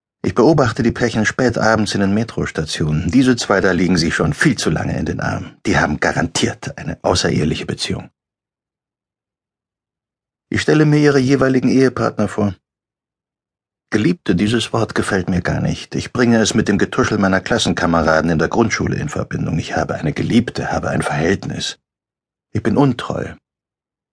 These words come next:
Mehrmals täglich sage ich mir das, um mich selbst davon zu überzeugen. Ich habe das Gefühl,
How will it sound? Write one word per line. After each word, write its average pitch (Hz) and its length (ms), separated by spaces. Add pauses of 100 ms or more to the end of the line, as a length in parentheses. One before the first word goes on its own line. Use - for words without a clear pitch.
(1200)
Mehrmals 113 400
täglich 92 340
sage 87 280
ich 82 160
mir 92 120
das, 92 200
um 101 100
mich 82 120
selbst 95 280
davon 87 240
zu - 80
überzeugen. 90 440
Ich 82 140
habe 101 180
das 85 220
Gefühl, 92 400